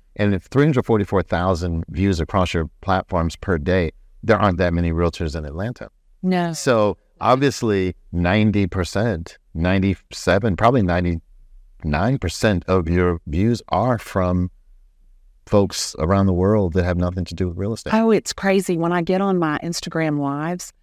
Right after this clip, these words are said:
Speaker 2: it'll be, "Hi from New Zealand," or, "Hi from Australia." And I'm like, "Am I really something in
Speaker 1: It's
Speaker 2: Australia?"
Speaker 1: world
Speaker 2: I mean, it's crazy. You just, I mean, but again, you never,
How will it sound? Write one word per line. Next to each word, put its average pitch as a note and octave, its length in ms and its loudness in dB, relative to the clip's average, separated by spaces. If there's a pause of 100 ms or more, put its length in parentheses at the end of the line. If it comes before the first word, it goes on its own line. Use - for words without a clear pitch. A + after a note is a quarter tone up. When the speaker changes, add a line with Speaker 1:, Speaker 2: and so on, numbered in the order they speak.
(240)
Speaker 2:
it'll F3+ 200 2
be, E3+ 220 0
"Hi F3+ 360 -2
from G3 280 -2
New F#3 160 2
Zealand," E3+ 560 0
or, D#3 100 -4
"Hi G#3+ 340 -2
from G#3 240 -2
Australia." F3 760 -2 (300)
And F#3+ 120 -2
I'm A3 160 0
like, - 300 -2 (380)
"Am A#3+ 120 2
I F4+ 160 4
really F#3+ 460 2
something F#3+ 460 0
in G#3+ 100 2
Speaker 1:
It's F3 220 2
Speaker 2:
Australia?" A3+ 640 2
Speaker 1:
world B2+ 520 -4 (640)
Speaker 2:
I A#3 140 0
mean, B3+ 220 0
it's - 180 -4
crazy. B3+ 580 0
You F#3 260 0
just, B3 280 -2 (160)
I F#3+ 40 -6
mean, G#3 300 2 (100)
but A#3+ 120 2
again, B3 520 0 (920)
you F#3+ 420 2
never, F#3 520 0